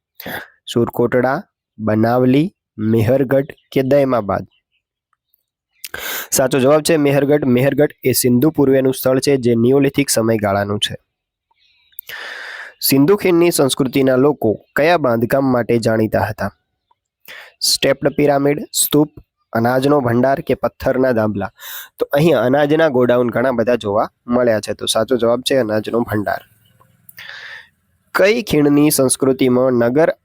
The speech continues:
સિંધુ ખીણની સંસ્કૃતિમાં નગર આયોજનની કઈ વિશેષતા ખાસ જોવા મળે છે? કોઈ પણ ડ્રેનેજ સિસ્ટમ વિના પહોળા રસ્તા, સિટાડેલ અને લોઅર સિટી ડિવિઝન, શહેરની મધ્યમાં મંદિર,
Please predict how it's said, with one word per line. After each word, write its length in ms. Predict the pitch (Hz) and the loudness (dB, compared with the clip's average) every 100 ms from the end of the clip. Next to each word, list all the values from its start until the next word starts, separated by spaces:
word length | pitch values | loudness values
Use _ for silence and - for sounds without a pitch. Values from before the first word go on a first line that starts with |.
| - | -2
સિંધુ 320 | 127 127 180 | 2 4 2
ખીણની 300 | 156 147 151 | 2 2 2
સંસ્કૃતિમાં 640 | 127 127 127 120 123 131 | 0 0 0 0 0 2
નગર 340 | 120 120 139 156 | 2 2 2 2
આયોજનની 580 | 127 127 117 110 113 110 | 2 0 0 0 0 -2
કઈ 220 | - 147 | 0 0
વિશેષતા 480 | 123 - 117 - 120 | 0 -2 -2 -2 -4
ખાસ 420 | - 143 135 - | -2 -2 -2 -2
જોવા 180 | 113 107 | -2 0
મળે 260 | 101 101 98 | 0 -2 -4
છે? 160 | - - _ - - - - | -8 -12 _ -20 -20 -20 -12
કોઈ 160 | - 151 | -2 -2
પણ 400 | 156 165 165 135 | 0 0 0 -2
ડ્રેનેજ 440 | 117 117 127 165 | -2 2 2 0
સિસ્ટમ 460 | - 131 - 135 131 | 0 -2 -2 -2 0
વિના 300 | 117 110 104 | 0 0 -2
પહોળા 420 | - 110 117 120 | -2 -2 0 0
રસ્તા, 460 | 110 104 - 131 196 _ _ _ _ _ - - | 0 -2 -4 -4 -4 _ _ _ _ _ -20 -8
સિટાડેલ 540 | - 131 147 147 160 - | -2 0 2 2 0 0
અને 200 | 127 120 | -2 2
લોઅર 440 | 117 117 123 143 147 | 4 4 4 2 0
સિટી 280 | - 139 139 | 0 -2 0
ડિવિઝન, 540 | 135 139 135 143 202 _ _ _ _ _ _ | 2 2 4 2 -2 _ _ _ _ _ _
શહેરની 520 | - 117 123 151 165 | -4 0 2 2 2
મધ્યમાં 480 | 156 113 104 117 120 | 2 0 0 0 2
મંદિર, 460 | 117 123 110 104 | 0 0 2 0